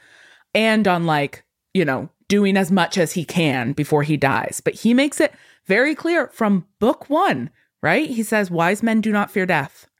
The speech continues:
And that is the question of what you do when you're afraid of dying versus what you do when you are not afraid of dying is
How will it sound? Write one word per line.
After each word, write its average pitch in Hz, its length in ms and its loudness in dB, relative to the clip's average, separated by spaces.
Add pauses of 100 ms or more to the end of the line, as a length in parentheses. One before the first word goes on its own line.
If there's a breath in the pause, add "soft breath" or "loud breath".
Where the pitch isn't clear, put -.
(540 soft breath)
And 175 180 2
that 180 240 2
is 196 600 0 (120)
the 160 100 -2
question 247 640 -2
of 185 340 -2 (220)
what 185 320 0
you 220 160 0
do 202 220 0
when 190 160 0
you're 175 160 0
afraid 170 320 0
of 156 120 -4
dying 156 440 0
versus 156 380 -2
what 156 220 0
you 151 140 -2
do 165 400 0
when 151 220 0
you 147 160 0
are 139 80 0
not 196 340 2
afraid 151 300 -2
of 143 160 -6
dying 135 500 -2 (460 soft breath)
is 202 580 2